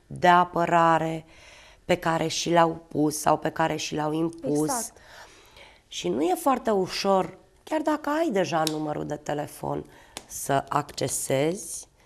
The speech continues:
Speaker 1: să suni, să te programezi,
Speaker 2: Și
Speaker 1: să
Speaker 2: să
Speaker 1: mai
Speaker 2: vii,
Speaker 1: și ajungi
Speaker 2: și
Speaker 1: la
Speaker 2: să vii la
Speaker 1: programare.
Speaker 2: programare, că sunt convinsă că foarte mulți își fac programări, însă nu calcă în cabinet, uh, tocmai pentru că între timp, uh, mecanismul de autoapărare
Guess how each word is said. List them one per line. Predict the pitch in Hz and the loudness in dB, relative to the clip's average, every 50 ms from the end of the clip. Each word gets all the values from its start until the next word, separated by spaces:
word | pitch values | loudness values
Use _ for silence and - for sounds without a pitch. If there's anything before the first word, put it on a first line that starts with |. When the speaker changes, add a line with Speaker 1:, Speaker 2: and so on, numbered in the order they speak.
| _ _ | _ _
Speaker 1:
să | - - - - | -12 -8 -6 -6
suni, | - - - - - 139 139 135 139 151 156 170 185 - - | -6 -6 -6 -4 -2 -2 0 0 0 -2 -4 -6 -10 -14 -14
să | - - 143 | -10 -8 -6
te | 135 - 135 | -4 -4 -4
programezi, | 131 - - 139 139 127 139 135 135 131 131 127 127 135 147 165 175 - - - _ - - - - - | -4 -4 -4 -4 -2 -2 -2 -2 -2 -2 -2 -2 -2 -2 -2 -4 -6 -8 -14 -20 _ -20 -20 -20 -20 -16
Speaker 2:
Și | - - | -10 -4
Speaker 1:
să | 262 | 0
Speaker 2:
să | 254 359 | 2 4
Speaker 1:
mai | 339 330 349 | 6 8 6
Speaker 2:
vii, | - 233 | 6 6
Speaker 1:
și | 214 302 311 247 277 269 277 294 | 4 4 6 8 10 10 10 10
ajungi | 277 247 214 208 269 269 247 220 202 - | 8 6 4 6 8 8 8 8 8 8
Speaker 2:
și | 160 170 | 8 10
Speaker 1:
la | 170 | 10
Speaker 2:
să | 165 165 | 10 10
vii | - | 10
la | 175 175 | 10 10
Speaker 1:
programare. | 175 175 170 170 165 165 170 - 151 - 139 - - 131 | 10 12 12 12 12 12 12 12 12 12 10 8 8 8
Speaker 2:
programare, | - 320 311 302 311 302 277 269 | 6 6 6 6 4 4 4 2
că | 262 285 | 2 0
sunt | 285 294 311 302 294 | 0 0 0 0 2
convinsă | 302 285 269 262 247 302 294 294 - 320 311 | 2 0 0 0 0 0 0 0 0 -2 0
că | 302 285 | 0 -2
foarte | 269 - 294 285 277 285 269 | 0 0 0 0 0 0 -2
mulți | 262 269 285 262 - | -2 -2 -2 -4 -4
își | 269 262 254 | -6 -4 -2
fac | - 269 262 | 0 -2 0
programări, | 262 - 240 214 214 214 214 214 220 226 226 | -2 -4 -4 -2 -2 -2 -2 -2 -2 -2 -2
însă | 220 240 - 247 214 214 - - - - - - - | -2 -2 0 -2 -2 -2 -6 -14 -20 -20 -20 -20 -12
nu | - 226 247 262 285 311 320 311 | -6 -2 0 2 2 2 0 0
calcă | - - 285 262 254 254 254 269 | 0 2 4 4 4 2 0 -4
în | 240 214 214 214 | -6 -6 -6 -6
cabinet, | - 226 196 180 190 185 196 202 208 - - | -4 -6 -6 -4 -6 -6 -4 -6 -6 -4 -2
uh, | 247 214 202 202 202 196 139 | 0 0 0 0 0 0 -2
tocmai | 139 - 240 220 | -2 -2 -4 -4
pentru | - 180 170 151 143 135 | -2 0 0 0 -2 -2
că | 131 | -4
între | 226 220 214 - 208 202 202 - | -4 -4 -6 -6 -6 -6 -6 -6
timp, | - 226 226 233 254 247 | -8 -6 -6 -6 -6 -4
uh, | 277 269 262 262 254 240 | -4 -2 -2 -2 -2 -4
mecanismul | 240 247 247 - 262 233 254 285 302 - - 294 269 254 233 | -4 -4 -4 -4 -6 -4 -6 -6 -8 -6 -8 -6 -6 -6 -4
de | 208 208 | -2 -2
autoapărare | 202 202 202 208 233 226 - 180 - - - 208 196 | 0 0 0 -2 -4 -4 -4 -4 -4 -4 -6 -6 -4